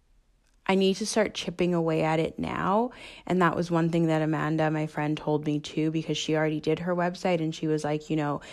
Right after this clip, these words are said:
as soon as you finish the photo shoot, start working on your website."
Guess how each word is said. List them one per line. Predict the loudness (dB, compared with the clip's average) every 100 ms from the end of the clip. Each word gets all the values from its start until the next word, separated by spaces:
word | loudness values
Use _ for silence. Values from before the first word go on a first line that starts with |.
| -18 -12 -6
as | -4
soon | 0 2 4
as | 4 2
you |
finish | 0 2 2 0
the | -4 -4
photo | -2 0 0
shoot, | 0 -2 -4 -6
start | -6 -4 -2
working | -4 -6 -4 -2
on | -2
your | -2
website." | -2 -4 -4 2 4 4